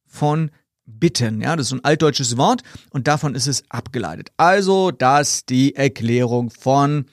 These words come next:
Wikipedia. <laughs> Ja. Und, äh, jetzt ist die Frage,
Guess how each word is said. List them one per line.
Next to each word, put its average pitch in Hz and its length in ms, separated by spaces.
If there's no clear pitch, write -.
Wikipedia. 113 1700
<laughs> - 40
Ja. 123 340
Und, 214 340
äh, 196 360
jetzt 247 280
ist 247 120
die 233 80
Frage, 220 640